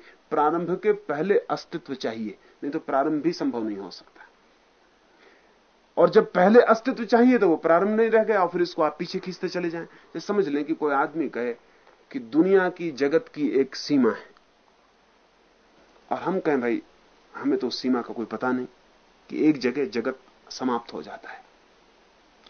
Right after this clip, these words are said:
अस्तित्व एक जगह जाकर समाप्त हो जाता है, जिसके आगे कुछ भी नहीं। तो हम कहें, "हमें पता नहीं है।"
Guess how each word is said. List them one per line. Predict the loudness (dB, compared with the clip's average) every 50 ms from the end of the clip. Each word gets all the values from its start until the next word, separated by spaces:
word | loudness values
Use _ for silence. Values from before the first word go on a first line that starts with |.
| _ _ _
अस्तित्व | -14 -14 -10 -4 -4 -4 -4 -4 -12 -14 -6 -2
एक | 0 0 0 -2
जगह | -8 -6 -6 -6
जाकर | -6 -6 -8 -8 -10 -12
समाप्त | -12 -12 -12 -12 -12 -14 -16 -16
हो | -16
जाता | -16 -16 -14 -14 -14
है, | -12 -12
जिसके | -12 -12 -10 -6 -6 -6
आगे | -4 -4 -6 -4 -4 -4 -6
कुछ | -6 -6 -8 -8 -8 -8
भी | -6 0 0 2
नहीं। | 2 2 0 -2 -4 -6 -10 -14 _ _ _ _ _ _ -20 -20 _ _ _ _ _ _ _ _ _ _ _ _ _ _ _ _ _ _ _ _ _ _ _ _ _ _ _ _ _ _ _ _ _ -14
तो | -2
हम | 2 2 4
कहें, | 6 8 8
"हमें | 8 8 6 4
पता | 4 4 4 4
नहीं | 4 4 2 2 0 -2
है।" | -4 -6 -10